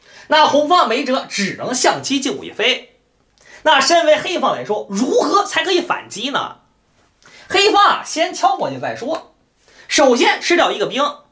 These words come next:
同时压住了红马。我的炮还瞄着底象，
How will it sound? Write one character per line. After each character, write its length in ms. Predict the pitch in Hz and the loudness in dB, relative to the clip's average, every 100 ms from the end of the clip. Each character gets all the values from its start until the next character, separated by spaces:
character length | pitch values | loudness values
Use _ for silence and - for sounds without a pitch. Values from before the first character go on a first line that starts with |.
| _ - - | _ -20 -2
同 240 | 349 392 | 2 4
时 220 | - - | 4 0
压 280 | 185 269 302 | 0 2 2
住 100 | 277 | 0
了 80 | 143 | -2
红 180 | 165 226 | -6 -6
马。 280 | - 95 - _ _ _ - | -8 -8 -16 _ _ _ 0
我 280 | 349 330 254 | 4 6 6
的 140 | 320 | 2
炮 260 | - 480 - | 4 2 2
还 240 | - 415 | -6 0
瞄 240 | 277 320 | 2 2
着 120 | 392 - | 2 0
底 260 | 135 123 | -4 -16
象， 200 | - 302 | -2 -2